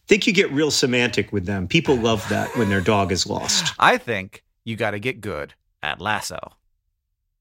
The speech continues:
Speaker 1: Oh, now that's pretty good. Now that, I'll tell you what, if you wanna double your tip, <laughs> lasso my dog as he runs out of the house.
Speaker 2: Yeah, you gotta have one of those stiff ropes just on your belt loop.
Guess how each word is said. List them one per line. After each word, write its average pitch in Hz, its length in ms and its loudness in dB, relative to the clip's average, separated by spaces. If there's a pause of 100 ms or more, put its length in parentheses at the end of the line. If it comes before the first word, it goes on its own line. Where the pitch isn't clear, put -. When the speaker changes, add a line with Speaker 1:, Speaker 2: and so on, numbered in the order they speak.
(560)
Speaker 1:
Oh, 139 520 2
now 131 180 4
that's 160 300 0
pretty 214 500 -2
good. 156 300 2
Now 135 200 4
that, 180 240 0 (120)
I'll 139 140 4
tell 180 160 0
you 170 140 2
what, 139 280 0 (300)
if 120 160 2
you 185 160 4
wanna 214 240 4
double 147 420 2
your 127 180 2
tip, 120 460 0
<laughs> - 600 -4
lasso 143 680 2
my 127 320 2
dog 110 640 2 (160)
as 110 380 2
he 127 240 2
runs 123 420 2
out 113 160 4
of 104 120 0
the 98 80 2
house. 87 260 0
Speaker 2:
Yeah, 165 320 4
you 113 100 -4
gotta 147 220 4
have 143 180 -2
one 139 80 -2
of 123 60 -2
those 117 160 -2
stiff - 340 -2
ropes 147 300 0
just 117 240 -6
on 135 180 0
your 110 300 -2 (240)
belt 117 240 -2
loop. 110 300 -6